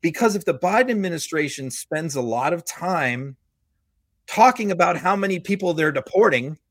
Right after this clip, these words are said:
that might help with these swing voters, but it's gonna hurt Biden with his base. There's a significant chunk of the Democratic base that will not be happy to hear that he's deported more people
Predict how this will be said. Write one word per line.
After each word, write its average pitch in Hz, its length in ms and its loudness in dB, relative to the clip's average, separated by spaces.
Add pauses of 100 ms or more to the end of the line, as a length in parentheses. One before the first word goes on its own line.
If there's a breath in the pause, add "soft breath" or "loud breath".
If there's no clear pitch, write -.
(720)
that 180 360 2
might 185 340 -2
help 214 460 0
with 147 180 -6
these 147 220 -8
swing 151 280 -8
voters, 185 400 2
but 180 200 -2
it's 185 180 -4
gonna 175 380 -6
hurt 220 340 -2
Biden 175 320 -2
with 175 140 -2
his 170 160 -4
base. 214 640 -6 (400)
There's 156 180 -6
a 156 80 -8
significant 170 840 -4
chunk 208 340 -4
of 151 100 -8
the 143 80 -6
Democratic 151 720 -6
base 196 280 -4
that - 240 -6 (340)
will 196 200 8
not 202 360 2
be 226 160 -2
happy 113 580 -4 (380)
to 147 120 -2
hear 127 520 -2 (320)
that 135 200 0
he's 143 260 -4
deported 139 540 0
more 127 220 -2
people 107 520 -8